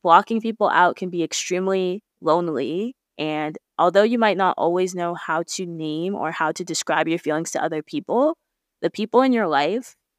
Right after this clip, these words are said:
if they are the right people, they will care. And even if you can't exactly name it, they'll listen to you regardless. So with that being said, I really love how this episode turned out. I hope you were able to take something away from it because I think it was a really great conversation and I touched on all the great points that I wanted to.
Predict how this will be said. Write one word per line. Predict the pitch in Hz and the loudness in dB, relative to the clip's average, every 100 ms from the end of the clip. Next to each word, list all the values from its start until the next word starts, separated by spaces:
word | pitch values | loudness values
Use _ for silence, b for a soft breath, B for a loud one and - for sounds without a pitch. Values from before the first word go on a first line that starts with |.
| _ | _
if | - 185 | -2 0
they | 226 240 | 2 4
are | - 190 | 4 4
the | 214 | 2
right | 180 185 | 0 -2
people, | - 180 170 | -6 -4 -2
they | 165 185 | 0 0
will | 269 | -2
care. | 262 311 247 139 - - | -2 0 2 0 -4 -8
And | 165 - | -8 -6
even | 196 226 | -4 0
if | 262 247 | 0 -2
you | 220 | -6
can't | 202 196 | -4 -4
exactly | 180 170 170 180 | 0 0 0 -4
name | 165 151 151 208 | -6 -6 -2 -2
it, | 262 - _ _ - | -2 -6 _ _ 0
they'll | 170 196 | 2 4
listen | 180 202 196 | 2 0 -4
to | - | -6
you | 175 139 | -6 -6
regardless. | 127 131 147 151 76 78 - - _ _ - | -2 0 0 -2 -6 -6 -10 -18 _ _ -2
So | 208 202 208 | 4 4 4
with | 202 240 | 2 4
that | 226 | 4
being | 247 262 | 4 -2
said, | - 196 202 | 0 2 2
I | 165 | 0
really | 175 202 233 | 0 0 4
love | 180 180 | 4 4
how | 190 170 | 0 -2
this | 170 - | -2 -2
episode | 165 170 180 165 | -4 -4 -6 -6
turned | 170 160 - | -8 -6 -2
out. | 160 180 185 | 0 0 0
I | 147 | -2
hope | 175 180 | -4 -4
you | 202 | -2
were | 196 | 0
able | 165 170 170 | 0 -2 -4
to | 180 | -6
take | - 170 | -6 -6
something | - 170 160 | -6 -6 -6
away | 151 165 196 | -2 -2 0
from | 202 196 | -2 -2
it | 190 - | -2 -4
because | 165 156 156 165 | -6 -4 -4 -4
I | 160 165 | -2 -2
think | 180 | 0
it | 156 | -2
was | 170 | 0
a | 170 | -2
really | 160 160 | -2 0
great | 151 - | -2 -4
conversation | - 151 180 - 233 247 240 233 | -6 -8 -8 -4 -2 -2 0 0
and | - 165 | -2 -2
I | 160 | -4
touched | - 175 - | -2 -4 -2
on | 185 170 | -2 -2
all | 143 160 | -2 -2
the | 160 | -2
great | 151 131 | -4 -4
points | - 160 160 | -4 -10 -8
that | 147 | -6
I | 147 | -6
wanted | 151 143 - - | -6 -8 -10 -10
to. | 90 80 | -10 -10